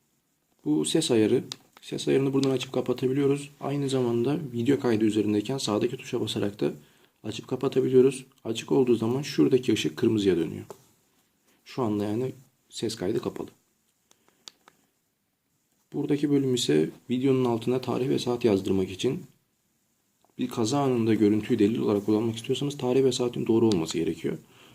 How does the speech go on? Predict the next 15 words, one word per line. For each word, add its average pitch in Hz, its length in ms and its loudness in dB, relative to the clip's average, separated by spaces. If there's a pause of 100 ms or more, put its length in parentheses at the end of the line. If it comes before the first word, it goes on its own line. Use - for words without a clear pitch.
(180)
Ee, 95 200 -6
aynı 110 240 0
zamanda 104 300 0
açık 113 220 -6
olması 87 260 -6
da 87 40 -4
gerekiyor 87 340 -8
tabii - 220 -8
ki. - 180 -10 (760)
G 120 200 -2
P 135 140 2
S 147 140 0
modülü 147 420 6 (320)
olanlar 123 440 2
için 151 400 -4